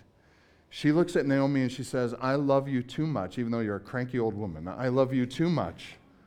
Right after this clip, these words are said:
to let you go home and die. And so I'm gonna go with you." And I may die if I go,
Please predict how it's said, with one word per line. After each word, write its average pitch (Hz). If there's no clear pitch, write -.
to -
let 127
you 131
go 120
home 107
and 98
die. 78
And 113
so 113
I'm 113
gonna 117
go 107
with 101
you." 76
And 107
I 127
may 143
die 127
if 107
I 110
go, 160